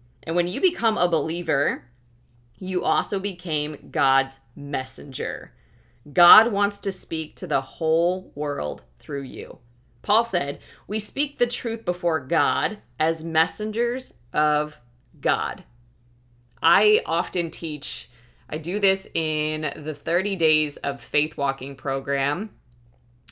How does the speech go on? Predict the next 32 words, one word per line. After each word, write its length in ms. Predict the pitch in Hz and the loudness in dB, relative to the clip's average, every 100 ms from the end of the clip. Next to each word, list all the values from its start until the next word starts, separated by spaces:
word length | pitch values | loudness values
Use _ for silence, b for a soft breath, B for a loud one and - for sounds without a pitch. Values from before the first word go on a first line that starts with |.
| - | -6
and 140 | 165 | -4
also 280 | 143 165 170 | -2 -2 -2
in 60 | 156 | -2
the 80 | |
God's 280 | 147 143 139 | 2 2 2
Vibes 280 | 147 139 135 | 2 0 0
Mastermind. 800 | 147 131 - 143 139 139 151 175 B B B B | -2 -2 -4 -8 -6 -6 -6 -10 B B B B
I 140 | 160 | 0
teach 340 | 156 - - 196 | 0 -2 -4 -4
and 160 | 170 | -6
break 320 | 156 156 170 - | -2 -2 0 0
down 520 | 156 143 139 143 156 _ | 2 2 0 -4 -10 _
name 480 | 139 147 175 226 208 | -10 0 2 4 2
meanings 540 | 165 143 131 82 - | 0 0 -4 -8 -10
'cause 160 | - 180 | -4 2
it's 200 | 165 - | 2 2
so 420 | - 185 175 185 | 0 2 4 2
powerful 680 | 185 - 170 185 190 170 147 | -2 2 4 6 4 0 -2
when 140 | 143 | -2
you 100 | 143 | -4
know 200 | 143 135 | -2 0
the 100 | 135 | 0
meaning 260 | 139 143 131 | -4 -6 -6
of 80 | 131 | -6
your 140 | 139 | -6
name. 340 | 139 131 95 170 | -6 -6 -8 -8
So, 240 | - 147 | -4 -2
for 100 | 143 | -4
example, 380 | 143 160 147 135 | -6 -6 -4 -6
Juliana 520 | 131 160 160 165 151 | -6 -6 -2 0 0
Page 500 | - 151 143 156 - | -2 -4 -2 -4 -8
means 480 | 156 143 143 147 | -8 -6 -6 -8